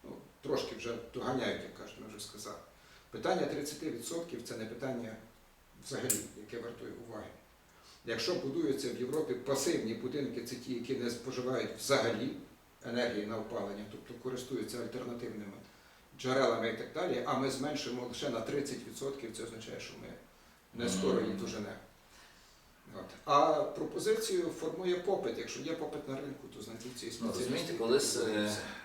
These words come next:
Speaker 2: була така концепція, ще в підручниках, е, Котлера, здається, по маркетингу, що, е, маркетинг провадився заради того, щоб задовільнити, е, ну, побажання.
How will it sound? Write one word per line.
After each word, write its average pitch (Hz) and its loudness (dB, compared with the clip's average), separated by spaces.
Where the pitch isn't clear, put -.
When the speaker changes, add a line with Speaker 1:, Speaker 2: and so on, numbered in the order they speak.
Speaker 2:
була 113 2
така 104 -2
концепція, 98 0
ще 98 0
в - -8
підручниках, 92 -4
е, - -18
Котлера, 95 -4
здається, - -8
по - -8
маркетингу, 95 -2
що, - -4
е, 92 -4
маркетинг 113 -4
провадився 107 2
заради 117 6
того, 127 6
щоб 110 0
задовільнити, 113 4
е, 98 -2
ну, 113 -4
побажання. - 0